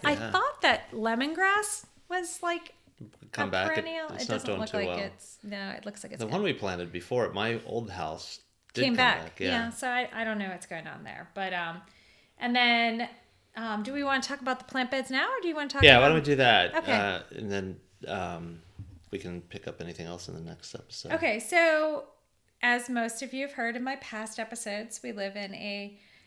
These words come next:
Speaker 1: very, um, un-, it's
Speaker 2: A
Speaker 1: not unattractive,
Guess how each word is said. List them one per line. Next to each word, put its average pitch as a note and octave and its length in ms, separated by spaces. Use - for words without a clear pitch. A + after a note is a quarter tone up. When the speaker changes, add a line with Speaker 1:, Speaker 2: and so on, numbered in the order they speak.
Speaker 1:
very, A3 580
um, G#3 460
un-, A3 260
it's - 200
Speaker 2:
A - 20
Speaker 1:
not F4+ 200
unattractive, G#3+ 640